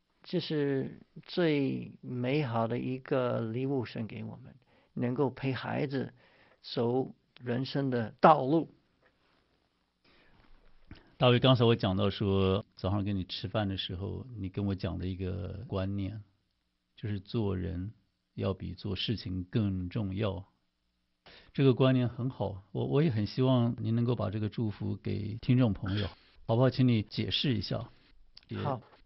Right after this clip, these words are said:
Speaker 1: 我们当父母或者反正我们工作的人都忙，忙，忙，忙，谁不忙？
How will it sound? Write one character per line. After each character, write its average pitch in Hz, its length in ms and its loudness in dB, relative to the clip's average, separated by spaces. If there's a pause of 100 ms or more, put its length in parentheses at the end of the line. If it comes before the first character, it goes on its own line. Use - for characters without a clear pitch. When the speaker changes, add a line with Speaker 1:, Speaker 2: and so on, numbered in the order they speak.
(800)
Speaker 1:
我 151 140 2
们 151 520 0
当 156 240 4
父 185 200 4
母 131 280 0
或 143 180 0
者 131 160 -4
反 120 220 -6
正 135 180 -4
我 117 100 -4
们 123 320 -8 (280)
工 170 200 0
作 160 140 2
的 127 80 0
人 117 160 -2
都 147 140 0
忙， 113 300 -6 (760)
忙， 135 260 -2
忙， 156 220 0
忙， 120 220 -4
谁 143 240 -2
不 147 100 -2
忙？ 107 320 -6